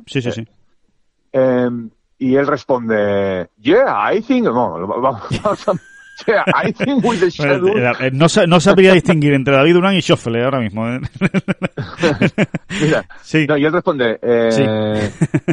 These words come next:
Speaker 1: <laughs>
Speaker 2: dice, "Sí, creo que con el calendario que, que va a haber por aquí", ¿eh? Se refiere a Estados
Speaker 1: Sí.
Speaker 2: Unidos, "parece que habrá algunas oportunidades, eh, eh,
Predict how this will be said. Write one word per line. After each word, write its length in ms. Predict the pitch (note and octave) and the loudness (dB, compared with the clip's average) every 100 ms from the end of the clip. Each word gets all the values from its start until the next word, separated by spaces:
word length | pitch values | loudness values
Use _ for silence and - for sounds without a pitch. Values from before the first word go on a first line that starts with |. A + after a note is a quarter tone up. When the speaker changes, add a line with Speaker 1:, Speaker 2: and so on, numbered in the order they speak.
| - | -4
Speaker 1:
<laughs> 60 | |
Speaker 2:
dice, 200 | D3+ C#3+ C3 | -2 -2 -4
"Sí, 220 | - A3+ | -2 -2
creo 220 | G3+ G#3+ | 0 0
que 100 | A3 | 0
con 160 | G#3+ G3 | -2 -2
el 60 | |
calendario 420 | F3+ D#3+ D#3 F#3+ G#3+ | -2 -2 -2 -2 0
que, 180 | F3 | 0
que 120 | D#3 D3+ | 0 0
va 80 | |
a 40 | E3 | 0
haber 160 | F3 | 0
por 160 | D3+ E3 | -2 -2
aquí", 320 | D#3 G#3+ A#3 _ - | -2 -4 -6 _ -10
¿eh? 80 | C3 | -6
Se 120 | B2+ | -6
refiere 300 | G#2 B2 A2+ | -4 -2 0
a 260 | G#2+ G#2 | 0 -2
Estados 240 | G#2 B2+ A2 | -2 0 0
Speaker 1:
Sí. 40 | |
Speaker 2:
Unidos, 280 | C#3+ F3 G3 - _ _ _ _ | 0 -2 -4 -8 _ _ _ _
"parece 400 | - C3+ E3+ A3 | -4 -2 -2 -2
que 120 | G#3 F#3+ | 0 2
habrá 260 | D#3+ E3 | 2 0
algunas 260 | F3+ F#3 F#3 | 0 0 -2
oportunidades, 640 | F3+ D#3+ D3+ E3 F#3+ G3 F#3 | -2 -2 0 0 0 -2 -6
eh, 600 | A#2+ B2 A#2 A2+ A2 G#2+ G#2 _ _ | -2 2 2 0 0 -2 -6 _ _
eh, 760 | G#2 A2+ G#2+ G#2 G2+ G2 F#2+ | -8 -6 -6 -6 -8 -8 -12